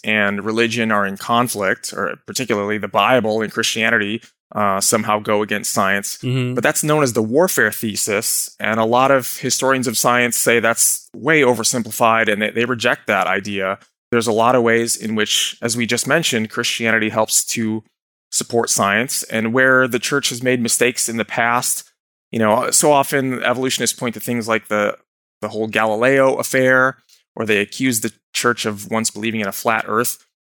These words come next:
Speaker 1: Uh, the flat earth idea is really,
Speaker 2: Mm.
Speaker 1: uh, not even true. That's a, that's a myth.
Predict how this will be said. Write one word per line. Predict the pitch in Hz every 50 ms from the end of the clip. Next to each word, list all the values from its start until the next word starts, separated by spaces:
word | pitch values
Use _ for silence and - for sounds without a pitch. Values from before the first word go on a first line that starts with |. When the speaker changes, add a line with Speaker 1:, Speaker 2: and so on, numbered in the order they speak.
| _ _ _
Speaker 1:
Uh, | - - 101 98 101
the | - 110
flat | - 127 131 135 135
earth | 147 165 -
idea | 120 107 113 113 110
is | 110 104 107
really, | 107 107 107 107 104
Speaker 2:
Mm. | 101 113 117 113 107 101
Speaker 1:
uh, | - 101 98 98
not | 101 104 120 135
even | 131 113 101 104
true. | - - 180 185 139 101 107 123 156
That's | 175 - - -
a, | 113 104 101 - _ _ _ _ _ _ -
that's | 107 104 - 98
a |
myth. | 98 110 139 143 104 104 - - - - -